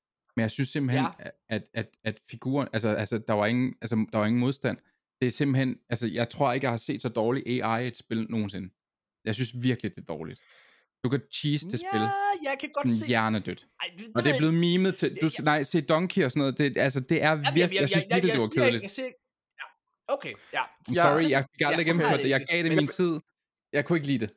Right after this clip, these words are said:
Speaker 3: Ja.
Speaker 2: Okay.
Speaker 3: Jeg vil rigtig gerne, jeg vil rigtig gerne dele mine, øh, erfaringer med det også, Morten, men, men hvad, hvad vil du give det?
Speaker 2: Jamen, jeg, nu
Speaker 3: Stjerner?
Speaker 2: kommer jeg jo med en, øh, altså, jeg kommer med en forespørgsel nu, Nikolaj. Fordi vi er jo,
Speaker 3: Ja.
Speaker 2: øh, vi er jo i den fantastiske situation, at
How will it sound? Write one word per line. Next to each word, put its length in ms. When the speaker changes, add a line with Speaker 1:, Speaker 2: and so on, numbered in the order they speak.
Speaker 3:
Ja. 140
Speaker 2:
Okay. 200
Speaker 3:
Jeg 100
vil 80
rigtig 200
gerne, 240
jeg 80
vil 60
rigtig 140
gerne 160
dele 180
mine, 360
øh, 100
erfaringer 280
med 80
det 80
også, 200
Morten, 180
men, 140
men 120
hvad, 120
hvad 120
vil 100
du 60
give 160
det? 140
Speaker 2:
Jamen, 160
jeg, 160
nu 40
Speaker 3:
Stjerner? 220
Speaker 2:
kommer 160
jeg 80
jo 80
med 220
en, 280
øh, 680
altså, 280
jeg 140
kommer 360
med 220
en 120
forespørgsel 500
nu, 80
Nikolaj. 300
Fordi 160
vi 180
er 80
jo, 80
Speaker 3:
Ja. 140
Speaker 2:
øh, 100
vi 60
er 80
jo 60
i 40
den 180
fantastiske 640
situation, 580
at 140